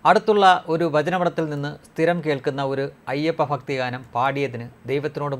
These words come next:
മാപ്പ് പറയാൻ എന്നോട് അമ്മ പറഞ്ഞിട്ടുണ്ട്. മറ്റുള്ളവരുടെ മതവിശ്വാസങ്ങളിൽ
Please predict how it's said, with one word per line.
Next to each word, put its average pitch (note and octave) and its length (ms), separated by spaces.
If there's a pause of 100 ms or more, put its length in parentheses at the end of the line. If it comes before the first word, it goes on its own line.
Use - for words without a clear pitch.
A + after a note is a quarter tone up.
മാപ്പ് C#3+ 320
പറയാൻ A#2+ 280 (240)
എന്നോട് B2 280 (300)
അമ്മ B2 220 (160)
പറഞ്ഞിട്ടുണ്ട്. G2+ 440 (720)
മറ്റുള്ളവരുടെ G#3 600
മതവിശ്വാസങ്ങളിൽ F3 760